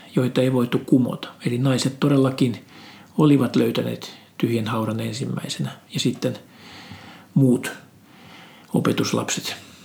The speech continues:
Ja vihdoin sitten yli viisisataa ihmistä muuten olivat nähneet Jeesuksen elossa. Sitä vielä yksi, yksi kummallinen ominaispiirre on myöskin se, että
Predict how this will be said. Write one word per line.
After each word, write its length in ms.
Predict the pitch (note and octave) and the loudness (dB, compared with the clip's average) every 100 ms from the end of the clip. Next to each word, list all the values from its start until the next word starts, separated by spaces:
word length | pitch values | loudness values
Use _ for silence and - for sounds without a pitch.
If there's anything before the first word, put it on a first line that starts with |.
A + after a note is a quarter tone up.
| - - - | -20 -8 4
Ja 180 | C3 B2+ | 4 6
vihdoin 340 | A#2+ C3 A#2 | 4 4 4
sitten 320 | B2+ C3 A#2+ | 2 2 0
yli 280 | B2 B2 - - - C3+ | 2 0 -2 -10 -2 2
viisisataa 680 | B2 - B2 - B2 - - - - - | 2 2 -4 -4 -4 -6 -12 -20 -14 -6
ihmistä 420 | - C3 B2 A#2+ C#3 | -2 -2 -2 2 6
muuten 360 | D#3+ C#3 A#2 | 6 6 2
olivat 360 | A#2 - - - - - | -2 -4 -8 -16 -8 -4
nähneet 380 | A#2+ A#2+ - | -2 -4 -2
Jeesuksen 440 | - - C3 C#3+ C3 - - - - - - - - | -2 -2 -4 -6 -8 -12 -20 -20 -20 -20 -20 -4 0
elossa. 380 | A#2 G#2+ - - - - - | 0 0 -4 -6 -12 -16 -10
Sitä 220 | - E3 F3 | 0 6 8
vielä 160 | F3 | 10
yksi, 520 | G#3 A#3+ G3 - - - - - | 8 8 6 4 0 -20 -4 4
yksi 300 | G#3 - - | 4 4 4
kummallinen 640 | F#3 F3+ E3 D#3 D3+ C#3+ C#3+ - | 6 8 8 6 6 2 0 2
ominaispiirre 540 | D3 C#3+ C3+ - D3 | 6 6 4 6 6
on 60 | D3 | 6
myöskin 360 | D#3 - D#3+ D3+ | 4 4 2 4
se, 220 | B3 G3+ | 6 4
että 300 | - B2+ | 4 0